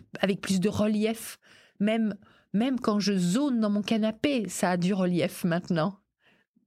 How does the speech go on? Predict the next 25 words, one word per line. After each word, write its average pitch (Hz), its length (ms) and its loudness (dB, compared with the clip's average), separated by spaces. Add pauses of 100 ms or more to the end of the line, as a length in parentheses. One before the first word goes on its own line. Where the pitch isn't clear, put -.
(2250)
Donc, 220 400 0
euh, 247 200 2 (300)
<laughs> 359 300 -4
voilà, 240 420 0 (180)
euh, 180 320 0
euh, 170 240 0
tout, 311 220 0 (100)
tout 349 260 0
est 254 60 2
plus... 220 560 0
Déjà, 226 400 0
moi, 208 160 0
je 190 80 -2
suis 202 140 0
une 185 80 2
amoureuse 185 380 2
de 190 100 2
la 190 160 0
vie, 277 320 0
c'est - 200 -4
sûr, 240 400 0 (280)
mais 196 180 2
là, 269 360 0
encore - 400 -2
plus. 262 360 -2